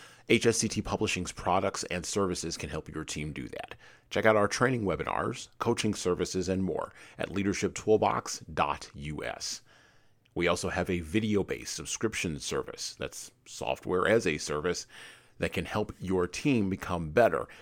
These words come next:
at the individual level. Sixty modules and over one hundred hours of video and written content for you at leading keys dot com.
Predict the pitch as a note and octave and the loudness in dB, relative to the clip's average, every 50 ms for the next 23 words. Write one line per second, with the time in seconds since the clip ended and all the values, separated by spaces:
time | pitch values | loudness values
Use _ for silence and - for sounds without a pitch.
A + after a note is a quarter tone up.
0 | - - F#2 - - - F2 D#2+ F#2 E2 G#2+ B2 A#2 A2+ F#2+ E2 D#2+ C#2 D2 D2 | -10 -6 -6 -6 -4 -4 -4 -4 0 2 2 2 2 2 -2 -2 -2 -2 -2 -2
1 | B1+ - - - - - - - - _ _ _ _ _ _ - _ - - E2 | -2 -2 -4 -8 -10 -12 -20 -20 -20 _ _ _ _ _ _ -20 _ -8 -6 -6
2 | D#2 - - A2+ G2+ G2 F2+ G2+ A2+ A2+ B2 B2+ C3 C3+ C#3 C3+ - - - - | -4 -2 0 0 2 2 4 4 4 4 4 2 2 2 0 -2 -4 -8 -16 -20
3 | - - - - - - E2+ D#2+ D#2+ - - - F#2 E2+ F#2 F2 E2 E2+ G#2+ G#2+ | -20 -20 -16 -6 -2 -2 0 0 -2 -2 -4 -4 -4 -2 -2 -4 0 0 0 0
4 | F2+ A2 A2+ G#2+ G#2+ E2 - E2 F#2 G2 F2+ D2+ C#2+ C2+ - - D2+ D2+ - - | 2 0 0 0 0 2 2 2 4 2 2 0 0 -4 -6 -8 -8 -8 -8 -10
5 | C#2+ D2+ C#2+ D2 F#2 G2 G#2+ A2 A2 G#2 A#2 B1+ - D#2 D2 D2 D2+ F2 - E2+ | -12 -12 -6 -2 -2 0 2 4 4 4 4 2 0 0 0 0 0 -2 -2 -2
6 | F2+ E2 - - D#2 C#2+ C2 - - D#2+ - - - D#2 C2 G#1 G#1+ G1+ G1+ - | -4 -6 -4 -4 -4 -4 -4 -6 -8 -10 -10 -10 -6 -6 -4 -4 -4 -6 -8 -10
7 | - - - - - - - _ _ - - - - C#2+ D2 E2 F#2+ G2 G2+ G#2 | -10 -14 -20 -20 -20 -20 -20 _ _ -2 -2 -2 -2 -4 -6 -4 -2 2 2 2
8 | G#2+ G2+ - F2 D#2 D2 C#2+ C#2 C#2 C2+ C#2 - - - - - - D2 D2 D#2 | 2 0 -2 -4 -6 -4 -4 -6 -6 -6 -8 -10 -12 -14 -18 -16 -12 -4 -2 0
9 | C2+ C#2 - - - - - C#2+ A#1 G1+ - - G1+ | 0 0 0 -2 -4 -4 -2 -2 -2 -2 -4 -6 -10